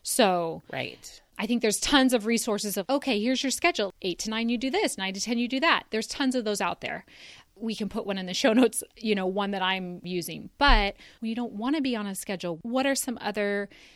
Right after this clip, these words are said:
Speaker 1: strategies that you can use that help your day flow without being on a super tight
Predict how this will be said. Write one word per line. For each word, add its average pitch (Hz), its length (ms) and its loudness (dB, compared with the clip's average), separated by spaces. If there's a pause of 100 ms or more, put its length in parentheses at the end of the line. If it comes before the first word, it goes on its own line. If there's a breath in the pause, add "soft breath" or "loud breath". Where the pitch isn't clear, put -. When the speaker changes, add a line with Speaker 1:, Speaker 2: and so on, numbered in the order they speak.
Speaker 1:
strategies 196 560 0
that - 220 -10
you 220 180 -8
can 196 180 -6
use 190 200 -4
that 185 280 -8
help 233 300 -4
your 208 120 0
day 190 220 2
flow 233 760 0 (120)
without 220 320 0
being 190 180 -4
on 175 140 -8
a 170 60 -8
super 196 300 -8
tight - 320 -6